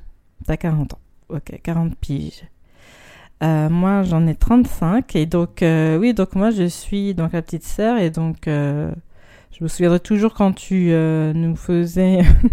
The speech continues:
<laughs> des séances ciné avec, euh, une de mes meilleures amies qui s'appelle Laurie. Donc, euh,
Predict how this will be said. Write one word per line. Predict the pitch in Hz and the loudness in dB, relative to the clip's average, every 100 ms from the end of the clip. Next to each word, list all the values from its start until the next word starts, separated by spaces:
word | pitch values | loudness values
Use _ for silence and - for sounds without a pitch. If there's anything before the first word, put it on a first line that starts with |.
| - - | 4 2
<laughs> | - - - - - - | 0 -8 -20 -20 -18 -10
des | 180 | -2
séances | 208 - 202 | 0 2 0
ciné | 196 - 214 208 | -2 0 4 4
avec, | 185 165 170 165 - | 4 4 2 2 0
euh, | 156 151 160 | 2 2 2
une | 165 | 2
de | 165 | 2
mes | 165 165 | 2 4
meilleures | 160 160 160 | 2 2 2
amies | 185 | 0
qui | 196 | 0
s'appelle | 170 160 147 | -4 -2 -2
Laurie. | 156 160 165 202 | 0 0 0 0
Donc, | 175 160 - | 0 -2 -4
euh, | 151 143 | -6 -4